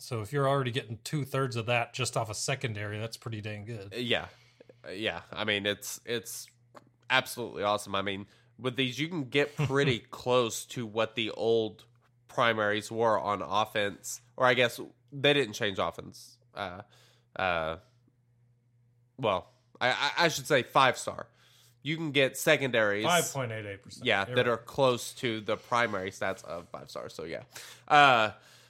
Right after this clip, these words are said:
Speaker 2: so, uh, been looking through arrows, trying to find good ones to slice up. You know, ones that have, like, high offense. I've got one that's got, like, a hundred and thirty-nine offense with point nine percent offense also, and it's crit damage,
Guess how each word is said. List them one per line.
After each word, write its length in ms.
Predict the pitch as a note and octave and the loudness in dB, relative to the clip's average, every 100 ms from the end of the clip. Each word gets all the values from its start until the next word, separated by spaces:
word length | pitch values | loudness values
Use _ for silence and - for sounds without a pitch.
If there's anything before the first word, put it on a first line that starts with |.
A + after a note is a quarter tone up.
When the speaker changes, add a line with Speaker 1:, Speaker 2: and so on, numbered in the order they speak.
| - | -8
Speaker 2:
so, 520 | - C3+ A#2 G#2+ G2 - _ _ _ _ _ _ _ _ _ _ _ _ _ _ _ _ _ _ _ - | 2 4 4 2 -6 -16 _ _ _ _ _ _ _ _ _ _ _ _ _ _ _ _ _ _ _ -6
uh, 180 | G2 G2 | -2 -2
been 240 | A2+ D3+ | 2 2
looking 300 | D3 C#3 B2+ | 2 0 -2
through 260 | B2 B2 A#2 | -2 -4 0
arrows, 440 | - A#2 A#2 A#2 - | 4 6 6 4 0
trying 200 | C3 A2+ | -2 -2
to 60 | |
find 280 | G#2 G#2+ G#2 | 0 0 0
good 160 | G#2+ G2 | -6 -6
ones 280 | G#2 G#2+ - | -8 -8 -12
to 60 | |
slice 400 | G#2 - G2+ G2 | -8 -2 -2 0
up. 220 | G#2 G2 - | -2 -2 -2
You 100 | G#2+ | -4
know, 140 | G2+ F#2+ | -2 -2
ones 240 | G2+ G2+ | -2 -2
that 140 | G2 | -4
have, 200 | G2+ G#2 F#2 | -2 -2 -2
like, 140 | F#2 | -6
high 380 | - A#2+ A2 G#2+ | 0 2 4 4
offense. 400 | A2 A#2 G#2+ - | 2 -2 -2 -4
I've 140 | - G#2 | -6 0
got 200 | A#2+ G2+ | 2 2
one 200 | A2 G#2+ | 0 0
that's 200 | G2+ - | -4 -2
got, 200 | A2 F#2+ | 0 0
like, 160 | G2 | -2
a 60 | F2+ | -4
hundred 300 | G2+ B2+ B2+ | -4 0 0
and 100 | A2+ | -2
thirty-nine 420 | B2 A#2 A2 G#2+ | -2 0 2 2
offense 540 | G#2 G#2+ - A#2 A2+ - _ - _ | 2 0 0 -4 -4 -16 _ -20 _
with 340 | - G#2+ - - | -2 -2 -2 -6
point 340 | - B2 A2 | -2 0 -2
nine 340 | F2 G#2 A#2 B2 | 0 2 2 0
percent 400 | C3+ B2+ C3+ B2 | -6 -2 0 2
offense 340 | B2 C#3+ B2+ | 2 0 -2
also, 440 | A#2 A2+ - B2+ B2+ | 0 0 0 0 0
and 200 | - G#2 | -2 -6
it's 200 | G2 - | -8 -10
crit 280 | - A2+ - | -8 -6 -2
damage, 600 | G#2+ G#2+ A2 G2+ - | -2 0 -2 -4 -12